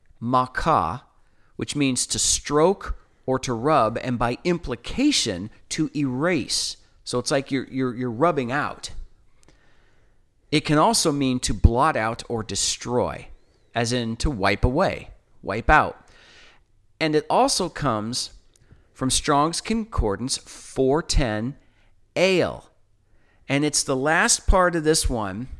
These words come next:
the last part of this, uh, the name Mekuya Ale comes from Maka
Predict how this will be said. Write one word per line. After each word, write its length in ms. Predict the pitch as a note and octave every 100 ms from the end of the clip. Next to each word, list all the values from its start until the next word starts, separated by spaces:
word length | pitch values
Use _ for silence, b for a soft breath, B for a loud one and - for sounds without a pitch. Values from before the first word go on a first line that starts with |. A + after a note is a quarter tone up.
| - -
the 120 | A#2
last 340 | B2 E3 G3 -
part 200 | E3+ C#3+
of 80 |
this, 380 | A2+ A2+ - - - - b b b b -
uh, 380 | A#2 A#2 A2+ A2+
the 120 | B2
name 360 | C#3 E3 D#3 C#3 A#2
Mekuya 1000 | C3+ C#3 - - G3 G3+ D#3 C#3+ C#3+ - _
Ale 460 | D#3+ D#3+ G#2+ F2+ A2+ -
comes 340 | C#3+ C#3 -
from 300 | - A#2 A2+ -
Maka 800 | A2+ B2+ E3 - D#3 A2+ A2+ D3+